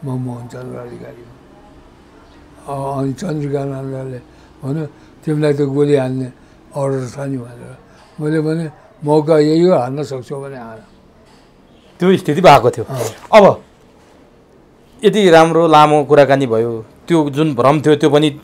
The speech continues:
Speaker 2: तपाईँले आज चिर्नुभयो, कसरी पक्राउ पर्नुभयो भन्ने, समय दिनुभयो, महत्त्वपूर्ण कुरा राखिदिनु भयो। फेरि अर्को कुनै बसाइमा, कुनै भेटमा हामी अरू विषयमा पनि छलफल गर्ने, तपाईँसँग समय पाउनेछु भन्ने आशा राख्दै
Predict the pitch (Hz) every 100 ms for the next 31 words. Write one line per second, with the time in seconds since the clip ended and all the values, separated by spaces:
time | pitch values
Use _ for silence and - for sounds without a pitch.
0 | - _ _ _ - 139 143 131 127 -
1 | 135 127 120 127 127 127 123 120 120 117
2 | 117 113 110 104 95 101 104 - - -
3 | 175 180 175 160 160 143 139 135 _ 131
4 | 185 208 170 180 165 160 147 143 127 139
5 | 135 117 123 123 - _ _ _ _ _
6 | _ _ _ _ _ - 196 214 190 180
7 | 180 170 151 147 156 147 143 - 160 131
8 | 120 113 127 113 123 160 160 156 160 147
9 | 143 165 - 135 123 131 123 123 127 127
10 | 123 - 123 120 - 131 127 151 160 160
11 | 156 117 127 123 - 120 104 117